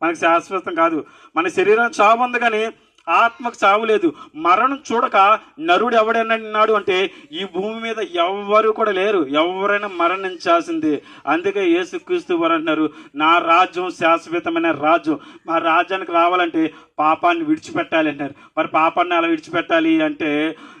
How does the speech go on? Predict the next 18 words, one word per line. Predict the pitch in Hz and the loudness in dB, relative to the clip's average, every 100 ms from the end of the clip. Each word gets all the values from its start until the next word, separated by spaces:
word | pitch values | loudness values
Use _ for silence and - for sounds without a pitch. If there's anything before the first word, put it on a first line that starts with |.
| - | -4
నే-, | 160 156 147 | 0 0 0
ఆయన | 147 170 | 0 0
అన్నాడు, | 175 180 175 160 160 - - | -2 -2 0 0 -2 -6 -8
"ప్రభువా, | 170 180 196 196 214 170 - - - - | -2 0 2 4 4 2 -6 -20 -18 -6
నేను | 175 214 220 | -2 -2 -2
పాపిని, | 180 190 214 226 240 214 151 _ _ 156 | 2 4 4 0 0 -2 -4 _ _ -6
నేను | 196 226 | -4 -2
పాపంలో | 175 185 208 233 233 | 2 2 2 -2 -4
పుట్టానని | 226 202 220 233 220 208 214 - - | -2 -4 0 0 0 -4 -8 -10 -6
మన | 165 180 202 | 0 2 2
నోటితో | 190 196 208 220 | 2 0 0 -2
మనం | 208 202 180 | 0 0 0
ఒప్పుకుంటే | 180 - 214 214 214 190 | -2 -4 -6 -6 -4 2
చాలంట, | 175 196 190 - 180 185 - - | 4 4 0 2 4 2 -2 -6
మన | 160 | -6
పాపాలన్నీ | - 165 175 196 214 208 202 214 208 | -4 -4 -4 0 0 0 -4 -10 -10
కూడా | 208 190 180 196 - _ _ | -2 2 4 2 -2 _ _
క్షమించబడతాయి." | - 185 190 208 - 220 190 180 185 143 | -6 -4 -4 -8 -10 -2 -2 0 -4 -6